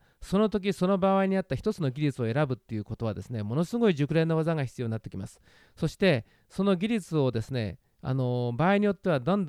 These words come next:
どんどん取り替えていかなければいけませんから、あつらえるという発想が必要になってくるんですね。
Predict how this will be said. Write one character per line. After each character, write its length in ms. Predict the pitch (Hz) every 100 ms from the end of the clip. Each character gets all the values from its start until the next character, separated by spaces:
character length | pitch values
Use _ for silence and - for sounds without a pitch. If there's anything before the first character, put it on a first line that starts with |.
| 131
ど 120 | 196
ん 80 | 214
ど 100 | 139
ん 60 | 110
取 220 | 185 262
り 60 |
替 40 | 269
え 40 |
て 80 | 269
い 20 |
か 80 | 247
な 80 | 240
け 80 | 160
れ 80 |
ば 120 | 123 135
い 40 | -
け 80 | 143
ま 100 | 139
せ 100 | 135
ん 40 |
か 100 | 104
ら、 240 | 113 127 95 _ _
あ 180 | - 156
つ 160 | - 220
ら 140 | 330
え 40 |
る 120 | 262 196
と 80 |
い 40 | 139
う 40 |
発 220 | 120 127
想 100 | 135
が 80 | 127
必 160 | 120 160
要 60 | 139
に 20 |
な 80 | 127
っ 20 |
て 100 | 104
く 20 |
る 60 | 95
ん 40 |
で 60 | -
す 80 |
ね。 120 | 156